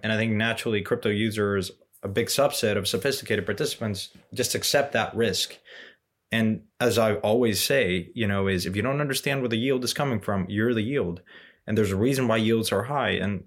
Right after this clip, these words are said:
there is still a big risk in, in interacting in this industry. Um, and so I think the, the solution for insurance probably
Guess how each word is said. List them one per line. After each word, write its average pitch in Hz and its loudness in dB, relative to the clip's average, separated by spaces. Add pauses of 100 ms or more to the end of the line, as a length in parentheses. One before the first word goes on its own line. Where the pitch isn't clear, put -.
there 107 0
is 117 0
still 117 2
a - -2
big 95 -2
risk 127 -2
in, 101 -2
in 101 -4
interacting 104 -2
in 95 0
this 98 0
industry. 95 -2 (640)
Um, 110 2
and 117 2
so 110 4 (720)
I 127 2
think 185 2
the, 117 0 (580)
the 123 2
solution 135 2
for 120 0
insurance 107 0 (140)
probably 117 2